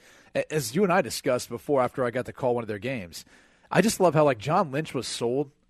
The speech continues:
on Jimmy G, and Kyle Shanahan still wanted to see him play last season. He still wanted to see him in his system before he, you know, gave him the, the final, you know, check of approval, which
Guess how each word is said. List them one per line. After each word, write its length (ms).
on 180
Jimmy 260
G, 360
and 160
Kyle 240
Shanahan 480
still 280
wanted 260
to 60
see 200
him 100
play 240
last 280
season. 240
He 60
still 200
wanted 180
to 60
see 180
him 120
in 80
his 80
system 540
before 400
he, 400
you 60
know, 180
gave 180
him 60
the, 120
the 120
final, 500
you 80
know, 100
check 300
of 60
approval, 480
which 280